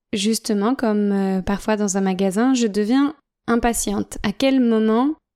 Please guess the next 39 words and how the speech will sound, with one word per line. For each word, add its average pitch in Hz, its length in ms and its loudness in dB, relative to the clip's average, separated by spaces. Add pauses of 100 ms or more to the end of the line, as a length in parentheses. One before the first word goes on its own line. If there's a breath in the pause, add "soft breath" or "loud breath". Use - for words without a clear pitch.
(1120)
je 226 200 2
sens 269 320 0
que 269 120 0
je - 80 -2
suis 233 180 0
en 220 100 0
position 208 400 -4
d'attente ? 202 720 -4 (1200)
Parce 233 160 0
que 269 220 0 (320)
si - 260 -2
on 240 160 2
avait 202 280 0
envie, 214 400 0 (140)
on 208 120 0
pouvait 208 400 0
prendre 226 380 -2
autre 202 180 -4
chose 247 200 0
qu'un 214 140 -2
bus, 196 220 -4
on 196 60 -2
pouvait 190 220 -2
prendre 196 220 -2
un 190 60 -2
tuk-tuk 208 420 -6
ou 208 40 0
un 196 100 0
taxi. 196 440 -4 (1000)
Donc 202 340 -4
nous, 226 280 0
on 226 200 2
partait 214 480 -2
dans 220 100 0
l'idée 208 280 0
de 202 80 -2
prendre 196 280 0
le 185 100 -4
bus, 240 520 -2